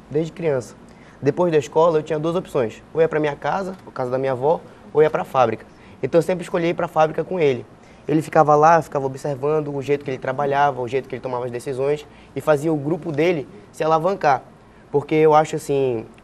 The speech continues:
o empreendedorismo tá muito ligado ao mercado de vendas. Se você é empreendedor, você vende um produto ou um serviço.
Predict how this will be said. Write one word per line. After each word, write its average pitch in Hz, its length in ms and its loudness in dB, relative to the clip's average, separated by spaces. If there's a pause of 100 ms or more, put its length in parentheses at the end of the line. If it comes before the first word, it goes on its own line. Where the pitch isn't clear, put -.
(140)
o - 40 -2
empreendedorismo 156 920 0
tá 135 120 -2
muito 151 240 -4
ligado 160 460 0 (100)
ao 143 80 -2
mercado 151 360 -4
de 170 80 -8
vendas. 139 400 -2 (400)
Se - 100 -8
você 156 220 -2
é 190 40 -2
empreendedor, 151 600 0
você 143 300 -2
vende 131 480 -2
um 139 80 -4
produto 151 680 -2 (380)
ou 156 100 2
um 190 80 0
serviço. 185 560 -4